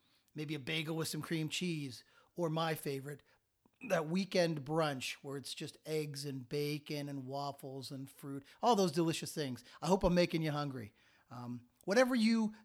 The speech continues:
decide to eat for breakfast, uh, it's the most important meal of the day, isn't it? That's what we've been told. What should be included in your breakfast?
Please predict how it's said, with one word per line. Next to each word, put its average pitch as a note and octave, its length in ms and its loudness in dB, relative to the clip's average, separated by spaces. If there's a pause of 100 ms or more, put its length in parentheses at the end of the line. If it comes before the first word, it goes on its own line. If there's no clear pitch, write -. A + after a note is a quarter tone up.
decide F#3+ 360 0
to F3+ 160 -8
eat F#3 120 -4
for - 140 -6
breakfast, C#3+ 680 -6 (520)
uh, C3 220 -16 (300)
it's - 120 -4
the A#3+ 100 4
most B3+ 200 6
important A#3 320 0
meal A#3+ 120 6
of - 20 4
the A3+ 80 2
day, G3+ 400 2 (120)
isn't F#3+ 240 0
it? F4 280 -4 (560)
That's E3 160 -6
what G3 80 -4
we've F#3+ 120 0
been F3 140 -2
told. F#3+ 480 -2 (1000)
What A3 360 -2
should B3+ 380 0
be A3+ 180 2
included C4 480 -2
in F#3 140 -2
your F3 100 0
breakfast? C#3 580 -6